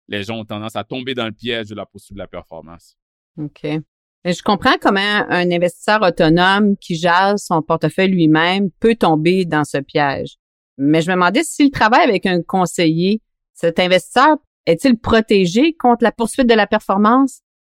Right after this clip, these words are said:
Speaker 1: Ben, ou-, oui et non. Oui, parce que un bon conseiller peut apporter une vision plus rationnelle à l'investisseur.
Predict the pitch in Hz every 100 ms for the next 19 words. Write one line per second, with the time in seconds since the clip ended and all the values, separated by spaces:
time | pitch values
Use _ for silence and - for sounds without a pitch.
0 | _ 202 196 190 175 170 262 180 127 127
1 | 127 131 _ _ - 135 202 247 196 143
2 | - 139 135 131 131 - - 127 110 107
3 | 165 190 180 165 156 139 143 170 156 _
4 | 131 123 - 113 113 139 147 143 131 117
5 | 117 110 120 - 131 - 120 117 113 113
6 | 101 92 92 - - 95 90